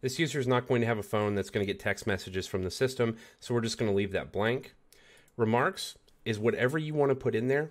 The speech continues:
So you can put in something like administration, or I'm just gonna put in test user here. This is just for your purposes to look at. If you have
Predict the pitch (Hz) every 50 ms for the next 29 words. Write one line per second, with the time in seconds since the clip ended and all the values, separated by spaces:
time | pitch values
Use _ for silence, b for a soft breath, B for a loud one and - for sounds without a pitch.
0 | - - - - 117 107 104 104 104 - 117 110 - 117 113 110 110 110 - 117
1 | 107 101 117 107 104 104 98 92 92 90 - 95 98 104 104 107 98 - - 104
2 | 98 98 98 - - 104 101 98 98 98 98 95 - 95 90 90 90 87 87 85
3 | B B B B B - 107 101 98 - 104 95 85 - 104 92 90 87 - -
4 | 101 92 - - - 92 90 85 90 90 85 95 90 92 101 107 - B B B
5 | B B - 110 110 120 117 101 113 117 113 - - 117 113 98 107 107 107 -
6 | - 101 92 - 101 - - 101 98 - - 123 101 92 87 - - 82 87 123
7 | 165 - _ _ _ _ b b b b b b b b b b b b b b
8 | _ _ _ _ _ - 131 127 127 139 143 139 131 151 151 151 160 170 165